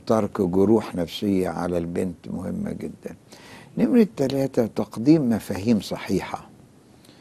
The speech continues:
يعني ما تجيش الأم بقى تقول لها إيه: "بصي أنت لازم تاخدي دكتور". هي بنت مثلا صيدلانية تقول لها: "لازم تاخدي دكتور". جالها واحد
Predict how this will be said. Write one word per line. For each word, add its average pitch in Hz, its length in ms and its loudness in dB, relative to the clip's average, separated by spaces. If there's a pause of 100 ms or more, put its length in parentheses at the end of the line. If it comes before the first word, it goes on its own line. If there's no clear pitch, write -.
(340)
يعني 101 480 -2
ما 104 220 -2
تجيش 127 340 0
الأم 117 380 -2
بقى 113 160 0
تقول 98 260 -4
لها 107 200 -4
إيه: 104 360 0 (340)
"بصي 104 500 0 (440)
أنت 104 180 -4
لازم 110 300 4
تاخدي 101 300 0
دكتور". 95 560 -4 (840)
هي 117 340 2 (180)
بنت 143 300 -2
مثلا 127 380 0
صيدلانية 127 640 0
تقول 117 220 -2
لها: 120 180 0
"لازم 127 400 0
تاخدي 123 360 -2
دكتور". 117 520 -2 (760)
جالها 107 300 0
واحد 104 300 -2